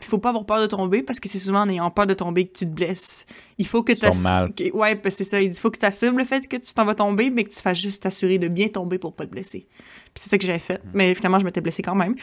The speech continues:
Speaker 1: Mais c'est pas grave. Genre, pour vrai, c'était aussi en me blessant que j'avais appris des choses. Puis vers la fin, j'étais quand même rendue bonne. Mais là, finalement, j'avais pas fini mes cours parce que il y avait eu, c'était comme le début, début de la covid.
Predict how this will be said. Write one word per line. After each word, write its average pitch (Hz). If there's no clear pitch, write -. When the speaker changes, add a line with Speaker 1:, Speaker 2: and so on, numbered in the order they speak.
Speaker 1:
Mais 220
c'est 214
pas 262
grave. 233
Genre, 208
pour 214
vrai, 226
c'était 240
aussi 220
en 240
me 226
blessant 202
que 233
j'avais 190
appris 185
des 196
choses. 220
Puis 214
vers 180
la 175
fin, 208
j'étais 180
quand 170
même 190
rendue 180
bonne. 180
Mais 214
là, 190
finalement, 170
j'avais 156
pas 180
fini -
mes 160
cours -
parce -
que 175
il 156
y 151
avait 147
eu, 165
c'était -
comme 165
le 160
début, 160
début 165
de 180
la 180
covid. 175